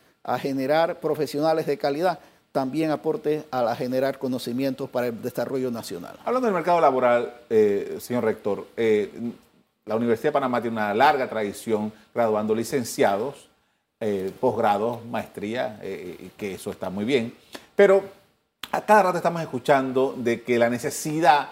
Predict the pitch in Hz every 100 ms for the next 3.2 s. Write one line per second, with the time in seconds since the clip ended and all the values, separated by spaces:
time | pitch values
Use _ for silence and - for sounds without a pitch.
0 | - _ _ - 120 120 127 - 123 123
1 | - 110 107 110 110 107 113 156 170 156
2 | 120 - 117 113 117 117 113 107 113 107
3 | 117 120